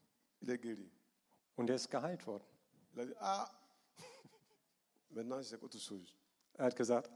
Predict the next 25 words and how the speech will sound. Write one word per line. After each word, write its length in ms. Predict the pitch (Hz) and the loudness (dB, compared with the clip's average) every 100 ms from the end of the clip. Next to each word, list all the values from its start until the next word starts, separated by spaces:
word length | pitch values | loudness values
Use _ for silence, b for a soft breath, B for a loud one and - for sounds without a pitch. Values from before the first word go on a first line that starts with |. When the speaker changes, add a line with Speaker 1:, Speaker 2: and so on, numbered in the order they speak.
| - | 6
Speaker 2:
„Oh, 280 | 233 247 - - - - - _ _ _ b b - | 10 10 8 -6 -20 -20 -20 _ _ _ b b 0
das 200 | 139 131 | 0 2
ist 120 | 190 | 0
aber 140 | 214 180 | 2 4
jetzt 200 | 147 - | 2 2
was 160 | 135 | 0
ganz 220 | - 110 107 | 2 0 0
anderes.“ 280 | 90 95 | -4 -4
Speaker 1:
Si 100 | 123 131 | 0 4
Jésus 220 | 156 190 | 4 4
qui 140 | 160 | 4
guérit, 460 | 147 160 170 220 - - | 8 10 10 4 0 -8
je 140 | 117 | 2
vais 80 | 131 | 6
l'accepter. 500 | 131 123 120 - 98 - - b b b b - | 6 4 0 -2 -4 -4 -20 b b b b 0
Speaker 2:
Wenn 160 | 117 | 0
Jesus 480 | 110 143 226 208 - | 0 0 0 0 -2
mich 180 | 165 - | -2 2
wirklich 320 | 196 180 143 | 2 2 -2
heilen 200 | 165 165 | -2 0
konnte, 320 | 135 127 131 131 | 0 0 0 0
werde 180 | 139 | 0
ich 120 | 135 147 | 0 -4
ihn 160 | 127 | -4
akzeptieren, 600 | 123 - - - 113 101 | -4 -8 -12 -10 -12 -12